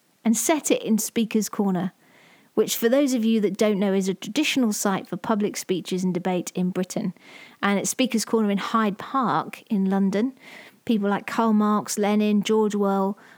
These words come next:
Orwell are just some of the luminaries who've exercised their right to free speech.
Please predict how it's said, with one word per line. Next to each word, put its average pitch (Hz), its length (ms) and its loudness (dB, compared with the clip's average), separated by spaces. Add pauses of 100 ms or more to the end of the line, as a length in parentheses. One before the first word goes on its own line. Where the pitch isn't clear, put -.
(120)
Orwell 196 360 2
are 185 140 2
just 233 300 -2
some 254 260 2
of 240 80 0
the 226 80 0
luminaries 214 1000 2 (300)
who've - 200 -20
exercised 196 680 -2
their 196 180 0
right 196 300 -2
to 208 100 -10
free 180 240 -4
speech. - 580 -6